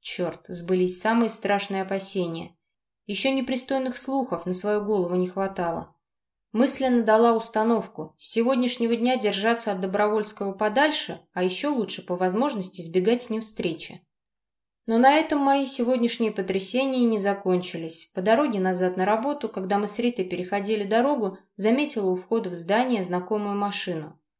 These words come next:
К ней по ступеням спускался Добровольский в компании сногсшибательной красивой женщины.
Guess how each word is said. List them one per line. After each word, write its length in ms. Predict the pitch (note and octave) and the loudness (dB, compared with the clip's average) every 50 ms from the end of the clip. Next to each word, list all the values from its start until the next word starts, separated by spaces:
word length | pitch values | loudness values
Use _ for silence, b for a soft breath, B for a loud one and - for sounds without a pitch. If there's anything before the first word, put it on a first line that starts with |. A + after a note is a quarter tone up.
| _ _ | _ _
К 80 | _ | _
ней 140 | A3 A#3+ C4+ | 0 0 0
по 120 | B3+ - F#3+ | 0 -2 -6
ступеням 520 | - - - F#3 F#3 A#3 A#3+ B3+ A#3+ G3+ | -4 -4 -6 -2 0 0 2 2 0 -2
спускался 600 | - - - F#3 F3+ - - G3 G3 F#3+ - F3+ | -4 -8 -8 -10 -8 -2 -2 -2 -2 -2 -4 -6
Добровольский 840 | E3+ F3+ F3+ F3+ F#3 F#3 F#3 G#3 B3 C4 B3 - - - D#3 D#3 - | -6 -6 -2 0 0 2 2 2 0 0 -2 -6 -8 -8 -10 -10 -10
в 80 | - _ | -12 _
компании 500 | - F#3+ F#3+ F#3 A#3+ B3 B3 A#3+ G#3+ F#3+ | -4 -4 -2 2 0 2 2 2 0 0
сногсшибательной 960 | - - G#3+ G#3+ G#3 - - - A3 G3+ A3 A#3+ A#3+ A#3+ - A3 G#3 G3+ F#3+ | -4 -4 -4 -6 -6 -6 -6 -4 -2 0 0 0 0 0 -4 -6 -6 -6 -4
красивой 460 | - G3 G3 G3 - - G3+ G3+ G3+ | -4 -4 -4 -4 -4 -4 -4 -4 -4
женщины. 640 | F3+ F3 F#3 F3+ E3+ D#3+ - - - D#3 D#3 - | -4 -2 -2 -2 -2 -4 -8 -10 -10 -12 -14 -14